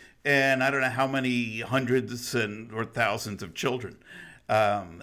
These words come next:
uh, over the years have been abused. And this has gone on and on and on. And,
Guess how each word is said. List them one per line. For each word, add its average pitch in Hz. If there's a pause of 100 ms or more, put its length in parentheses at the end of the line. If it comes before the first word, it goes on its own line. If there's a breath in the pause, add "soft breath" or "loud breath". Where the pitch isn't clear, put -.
uh, 113
over 120
the 117
years 113
have 120
been 135
abused. 175
And 151
this 240
has 254
gone 180
on 180
and 165
on 165
and 151
on. 127 (480 loud breath)
And, 160